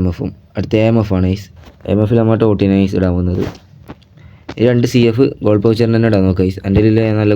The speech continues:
ഗോൾ പൗച്ചേഴ്സിനെ ഞാൻ ഇടുന്നത്. നിങ്ങളുടെ കയ്യിലെ നല്ല ഗോൾ പൗച്ചർ നിങ്ങൾ ഇടാൻ നോക്കുക. എൻ്റെ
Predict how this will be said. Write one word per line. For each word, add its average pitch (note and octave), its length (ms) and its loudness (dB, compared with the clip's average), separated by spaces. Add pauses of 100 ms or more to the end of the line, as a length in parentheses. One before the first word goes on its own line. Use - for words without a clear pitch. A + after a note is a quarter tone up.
ഗോൾ G2+ 180 0
പൗച്ചേഴ്സിനെ G2 460 -2
ഞാൻ G2 140 2
ഇടുന്നത്. F#2 220 0
നിങ്ങളുടെ G#2 240 2
കയ്യിലെ G#2 240 0
നല്ല G#2 220 2
ഗോൾ G2+ 160 0
പൗച്ചർ G#2 260 2
നിങ്ങൾ G#2 180 0
ഇടാൻ F#2+ 140 0
നോക്കുക. F2+ 220 -4 (1200)
എൻ്റെ G2+ 140 0